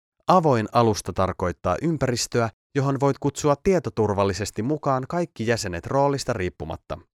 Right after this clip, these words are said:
Hyvän alustan avulla jaat käyttöoikeudet tarpeen mukaisesti ja suojaat vielä suunnitteluvaiheessa olevat ideat tai päätöksentekoon liittyvät strategiset dokumentit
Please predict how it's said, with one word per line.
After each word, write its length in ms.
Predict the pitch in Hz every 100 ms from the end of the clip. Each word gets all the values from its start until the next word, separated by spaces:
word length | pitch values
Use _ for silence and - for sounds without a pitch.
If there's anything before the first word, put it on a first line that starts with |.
| _ _ _ _ 117
Hyvän 360 | 160 170 113
alustan 420 | 107 107 95 85 87
avulla 440 | 135 139 143 135 - - -
jaat 300 | 151 165 -
käyttöoikeudet 840 | 135 123 - 78 95 95 90 95
tarpeen 420 | 139 131 - 82
mukaisesti 760 | 90 120 147 131 131 - - - _
ja 100 | 139
suojaat 560 | 123 190 190 123 101 95
vielä 220 | 98 98
suunnitteluvaiheessa 1000 | - 147 127 - 98 95 90 85 87 76
olevat 280 | 87 87 90 -
ideat 380 | 156 143 123 - - _ -
tai 180 | 120 120
päätöksentekoon 960 | 135 131 110 - 90 90 - 92 87
liittyvät 420 | 90 - 85 87
strategiset 760 | - - 139 151 101 87 90 -
dokumentit 560 | 131 120 101 95 90